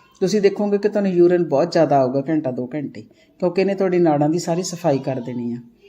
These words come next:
ਤੇ ਇੰਨੀ ਚਾਹ ਤੁਸੀਂ ਆਪਦੀ ਬਹਿ ਕੇ ਪੀਣੀ ਆ। ਅਗਰ ਤੁਹਾਨੂੰ ਇਹਦਾ ਟੇਸਟ ਕੁਛ ਲੱਗਦਾ ਵੀ ਖੱਟਾ ਮਿੱਠਾ ਹੋ ਗਿਆ, ਇਹਦੇ 'ਚ ਤੁਸੀਂ ਨਮਕ ਪਾ ਸਕਦੇ ਆ। ਤਾਂ ਉਦੋਂ ਬਾਅਦ ਜਦੋਂ ਇਹ ਬਣ ਗਈ, ਤੇ ਇਹਦੇ ਵਿੱਚ ਆਹ ਤੁਸੀਂ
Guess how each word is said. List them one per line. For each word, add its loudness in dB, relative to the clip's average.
ਤੇ -6
ਇੰਨੀ 2
ਚਾਹ 2
ਤੁਸੀਂ 0
ਆਪਦੀ 2
ਬਹਿ 0
ਕੇ -4
ਪੀਣੀ 4
ਆ। -16
ਅਗਰ 6
ਤੁਹਾਨੂੰ 4
ਇਹਦਾ 6
ਟੇਸਟ 0
ਕੁਛ -2
ਲੱਗਦਾ 6
ਵੀ 6
ਖੱਟਾ 0
ਮਿੱਠਾ 0
ਹੋ 0
ਗਿਆ, 2
ਇਹਦੇ 2
'ਚ -6
ਤੁਸੀਂ -2
ਨਮਕ 2
ਪਾ 0
ਸਕਦੇ 2
ਆ। 6
ਤਾਂ 0
ਉਦੋਂ 2
ਬਾਅਦ 6
ਜਦੋਂ 6
ਇਹ 6
ਬਣ 6
ਗਈ, 4
ਤੇ 2
ਇਹਦੇ 2
ਵਿੱਚ 0
ਆਹ 2
ਤੁਸੀਂ 2